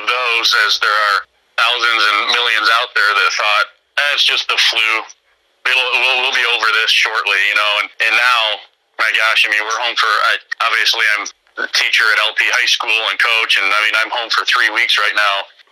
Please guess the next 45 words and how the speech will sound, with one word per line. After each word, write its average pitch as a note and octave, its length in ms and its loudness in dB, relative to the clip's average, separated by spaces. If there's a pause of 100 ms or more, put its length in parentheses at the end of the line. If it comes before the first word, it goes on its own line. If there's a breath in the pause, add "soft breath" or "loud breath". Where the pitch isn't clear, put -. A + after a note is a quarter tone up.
(120)
which A#2 160 0
leads A#2 240 0
into A#2+ 160 -2
our G#2+ 160 0
spring A#2+ 360 0
break, B2 360 2
so B2 160 2
I'm G#2+ 160 0
actually A2 320 0
home A2 160 -6
for G#2+ 160 0
four B2 400 -2
weeks G#2 240 2
right G#2 200 0
now. G2+ 360 -2 (160)
It's - 160 0
so A#2 240 0
serious. F#2+ 560 0
It, G#2 120 -2 (120)
it's, - 120 -2
it's A#2+ 200 0
almost C3 320 -2
scary. G#2 400 2 (160)
I C3 160 0
hope D3 200 -2
people D3 280 -2
that B2+ 240 0
are A#2 160 2
listening C3 360 2
to A2+ 60 0 (140)
this - 240 0
are, G#2+ 280 2 (180)
are G2+ 60 -2
still - 280 -2
taking A2+ 320 -2
precaution G#2+ 600 0
of F#2+ 120 0
keeping A2 160 0
their G2 160 0
distancing G#2+ 720 0 (180)
and G2 320 -2
washing A#2+ 320 0
their A2 160 0
hands A2+ 640 0
and F#2 160 -2